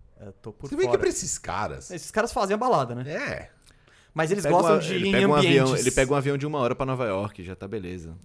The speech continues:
Speaker 1: É, isso, tá
Speaker 2: É,
Speaker 1: tranquilo, tá
Speaker 2: tá tudo
Speaker 1: tranquilo.
Speaker 2: bem.
Speaker 1: Bom, gente, o programa tá chegando ao fim aqui, mas antes, vamos falar um pouco do Fantasy Bandeja, né? Come-, comentamos no início do programa e a gente vai repassar pra você todas as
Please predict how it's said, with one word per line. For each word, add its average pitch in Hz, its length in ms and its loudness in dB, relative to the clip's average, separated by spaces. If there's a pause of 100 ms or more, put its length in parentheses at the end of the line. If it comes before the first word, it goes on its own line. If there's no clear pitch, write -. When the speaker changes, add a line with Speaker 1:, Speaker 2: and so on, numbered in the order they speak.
Speaker 1:
É, 113 180 -6
isso, 131 300 -18 (140)
tá 135 100 -14
Speaker 2:
É, 117 40 -12
Speaker 1:
tranquilo, 117 420 -10
tá - 120 -20
Speaker 2:
tá - 20 -18
tudo 131 140 -12
Speaker 1:
tranquilo. 110 280 -6
Speaker 2:
bem. 71 100 -16 (560)
Speaker 1:
Bom, 165 160 0
gente, 139 200 -6
o - 20 -12
programa 160 320 -4
tá 196 160 -4
chegando 175 340 0
ao 131 100 2
fim 143 280 -6
aqui, 135 240 -8
mas 160 280 -2
antes, 185 520 -2 (320)
vamos 196 120 -8
falar 262 140 2
um 254 40 0
pouco 247 180 -2
do 233 80 -2
Fantasy 214 320 0
Bandeja, 165 420 2
né? 165 100 -4
Come-, 165 200 -4
comentamos 185 540 -4
no 196 100 -2
início 175 280 -4
do 170 80 -10
programa 139 680 0 (680)
e 156 60 -8
a 147 40 -4
gente 175 160 -6
vai 208 80 2
repassar 196 380 0
pra 170 180 -2
você 156 400 2
todas 226 600 0
as - 340 -2